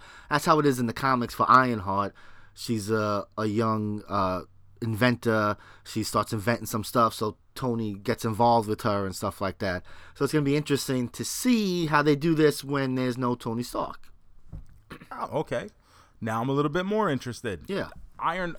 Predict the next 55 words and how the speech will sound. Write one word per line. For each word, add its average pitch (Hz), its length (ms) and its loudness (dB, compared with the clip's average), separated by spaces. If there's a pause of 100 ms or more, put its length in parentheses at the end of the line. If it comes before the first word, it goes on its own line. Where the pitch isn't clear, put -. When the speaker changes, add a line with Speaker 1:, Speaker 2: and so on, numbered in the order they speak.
Speaker 2:
like, 165 180 -2
I, 170 200 -2
I've 180 200 2
never 196 240 2
been 170 200 -2
the 151 60 -4
biggest 151 500 -4 (500)
Marvel 175 400 4
fan, 127 400 -6
Speaker 1:
Yeah. 151 80 4
Speaker 2:
really. 139 180 0
Like 127 200 -2
I, 127 220 -4
I've 131 260 -4
said, 127 360 -6 (120)
you 127 80 -6
know, 107 220 -10 (420)
basically 123 400 -6
every 123 180 -2
time 120 240 -2
Marvel 123 320 0
does 117 160 -6
anything, 131 480 -4 (360)
my 143 280 4
Marvel 143 400 4
knowledge 131 480 -2
comes 135 300 -2
from 135 340 -4
the 135 120 -4
M 143 120 -2
C - 200 -6
U 156 360 0
and 139 180 -6
going 135 220 0
to 135 60 2
all 139 140 2
the 131 80 -4
movies 139 440 0
with 127 160 -4
my 127 120 2
friends 135 380 -4
who 151 80 -6
were 180 180 0
comic 101 340 0
nerds. 92 440 -10
Speaker 1:
Yeah. 104 80 -8 (320)
I 202 80 -4
try 220 180 0
to 185 80 2
read 160 220 0
new 147 140 2
stuff. 127 360 2
I 139 60 0
try 127 240 0
to 117 140 -2